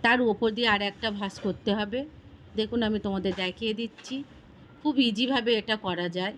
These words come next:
দেখো, এভাবে একটা সিঙ্গারার মানে একটু তৈরি করা হয়ে গেল। এবার ওর ভিতরে আমি দু চামচ যে চিকেনটা তো-,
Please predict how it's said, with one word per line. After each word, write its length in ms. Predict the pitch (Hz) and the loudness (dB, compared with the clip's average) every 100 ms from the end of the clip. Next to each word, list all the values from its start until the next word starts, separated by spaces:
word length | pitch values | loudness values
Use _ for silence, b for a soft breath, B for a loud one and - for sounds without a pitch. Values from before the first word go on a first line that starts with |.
| - - B B - | -12 -20 B B -10
দেখো, 240 | 208 196 247 | -6 -2 2
এভাবে 440 | 240 202 220 202 | 2 2 0 0
একটা 320 | 214 196 - 247 | 0 0 -2 -4
সিঙ্গারার 520 | - 185 185 190 196 - B B - - - - | -4 -2 0 2 0 -6 B B -20 -20 -20 -16
মানে 340 | - 214 196 196 185 - - | -6 -2 0 -2 -6 -14 -2
একটু 220 | 208 208 | -2 0
তৈরি 260 | - 196 185 | -2 0 0
করা 240 | 196 202 | 0 0
হয়ে 200 | 202 185 | 2 2
গেল। 300 | 180 180 226 - B B | 0 -2 -4 -10 B B
এবার 160 | 226 220 | 0 4
ওর 200 | 214 240 | 4 4
ভিতরে 360 | 208 214 233 247 | 0 0 4 4
আমি 200 | 240 254 | 4 2
দু 260 | 208 233 | 4 4
চামচ 380 | 220 220 214 220 | 4 0 0 2
যে 120 | 240 | 2
চিকেনটা 520 | 233 220 202 208 220 | 0 -2 -2 0 0
তো-, 140 | 226 | -4